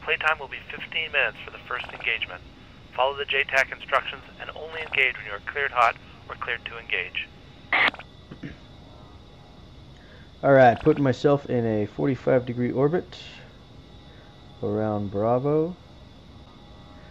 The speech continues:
Speaker 2: All right. Fox Mike on channel thirty. Fox Mike.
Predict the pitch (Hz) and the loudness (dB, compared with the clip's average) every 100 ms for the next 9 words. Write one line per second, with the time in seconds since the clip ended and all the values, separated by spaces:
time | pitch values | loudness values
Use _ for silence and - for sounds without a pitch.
0 | - - - 139 127 - - - - - | -20 -14 0 4 6 4 -6 -20 -20 -20
1 | - - - - - - - - - - | -20 -20 -20 -20 -20 -20 -20 -20 -20 -20
2 | - - - - - - - 127 123 - | -20 -20 -20 -20 -20 -10 4 4 4 2
3 | 139 131 - 104 110 104 107 104 - - | 2 2 0 0 0 0 -2 -6 -12 -20
4 | - - - - - - - - 123 107 | -20 -20 -20 -20 -20 -20 -18 -4 -2 0
5 | - 156 175 185 - - - - - - | 2 4 4 0 -6 -20 -20 -20 -20 -20
6 | - - - 110 - - 151 - | -20 -8 2 2 2 4 4 4